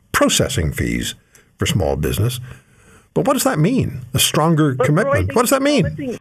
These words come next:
Speaker 2: they have been promising this for, like, six
Speaker 1: Exactly.
Speaker 2: years. They have been promising this, and they have never done anything. And you know what? I don't, like, most listeners probably don't realize, but because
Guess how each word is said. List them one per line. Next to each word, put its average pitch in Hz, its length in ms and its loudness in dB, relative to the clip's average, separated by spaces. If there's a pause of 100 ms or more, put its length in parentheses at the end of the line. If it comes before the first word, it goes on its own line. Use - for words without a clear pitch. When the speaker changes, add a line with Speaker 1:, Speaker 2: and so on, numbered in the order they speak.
(440)
Speaker 2:
they 254 100 0
have 339 160 0
been 349 160 2
promising 247 680 2
this 143 200 2 (160)
for, 185 120 -2
like, 156 180 0 (180)
six 240 300 -2
Speaker 1:
Exactly. 190 500 2
Speaker 2:
years. - 300 0
They 127 100 -2
have 127 140 -2
been 131 140 2
promising 117 440 -2
this, 87 240 0
and 180 100 2
they 208 100 2
have 180 200 -2
never 226 340 2
done 233 160 0
anything. 190 280 0 (440)
And 185 60 0
you 208 80 2
know 214 60 2
what? 247 200 0
I - 80 2
don't, 202 300 -2
like, 165 180 0
most 190 220 0
listeners 165 320 -2
probably 156 220 0
don't 147 200 -2
realize, 143 560 2
but 131 160 -2 (520)
because 196 260 0